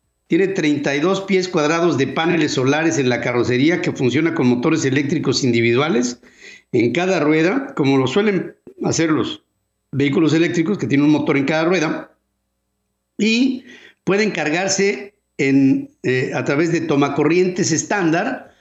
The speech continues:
Tú llegas a tu casa, tienes en el garage un, un contacto de ciento diez watts, chúmbale, ahí lo conectas y ahí el coche, en caso de que necesite, ahí se carga. El modelo básico de Aptera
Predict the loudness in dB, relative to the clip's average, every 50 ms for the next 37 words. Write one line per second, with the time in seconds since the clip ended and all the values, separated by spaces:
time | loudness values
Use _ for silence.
0 | _ _ _ _ _ _ 0 2 2 2 2 0 -2 -4 -6 -6 -4 -4 -2 -2
1 | -2 -2 -2 -2 -2 -2 -4 -6 -4 -2 0 2 2 2 2 0 0 0 0 0
2 | -2 -2 -4 -4 -2 2 2 4 4 4 4 4 4 2 0 0 0 -2 0 0
3 | 0 0 0 -2 -2 0 0 0 -2 -2 -4 -2 -2 0 0 0 0 0 0 0
4 | 0 0 0 0 0 0 -2 -6 -10 -12 -20 -20 _ _ _ 0 2 2 2 0
5 | -2 -6 -8 -10 -14 _ _ _ _ _ _ _ _ -4 -2 0 0 0 0 0
6 | 0 0 0 0 0 -2 -2 -4 -8 -14 -20 _ _ _ _ _ _ -4 -2 -2
7 | 0 0 0 2 2 2 0 -2 -6 _ -6 -2 -2 0 -2 -2 -2 0 0 0
8 | 0 0 -2 -2 -2 -2 -2 0 0 -2 -2 -4 -2 -2 -2 0 0 2 2 2
9 | 0 0 0 0 -2 0 2 2 2 2 0 0 0 -2 -2 0 0 -2 -2 -2
10 | -4 -6 -6 -4 -2 0 2 4 4 4 2 0 -2 -6 -12 -14 _ _ -8 -6
11 | -4 -4 -2 -4 -4 -6 -6 -4 -2 0 0 2 2 2 2 2 0 0 0 -2
12 | -2 0 0 0 0 0 -2 -4 -4 -4 -2 -2 -2 -2 -2 -4 -8 -12